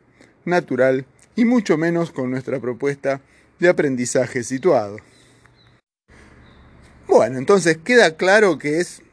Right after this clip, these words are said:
el libre despliegue de nuestras aptitudes en el terreno, de nuestras capacidades de observación, la exacerbación de nuestros sentidos, llevar el oído y la valentía, la audacia, la sed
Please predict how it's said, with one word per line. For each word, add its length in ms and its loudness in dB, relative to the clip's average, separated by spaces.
el 200 -2
libre 260 0
despliegue 600 -2
de 120 0
nuestras 400 -6
aptitudes 720 -2
en 80 -6
el 140 -6
terreno, 560 -4
de 100 -4
nuestras 360 -4
capacidades 960 0
de 60 -8
observación, 920 -6
la 100 0
exacerbación 1080 -2
de 100 -6
nuestros 360 -10
sentidos, 840 -4
llevar 460 4
el 160 -4
oído 400 0
y 60 0
la 140 0
valentía, 680 -2
la 100 0
audacia, 800 -4
la 220 -4
sed 420 -4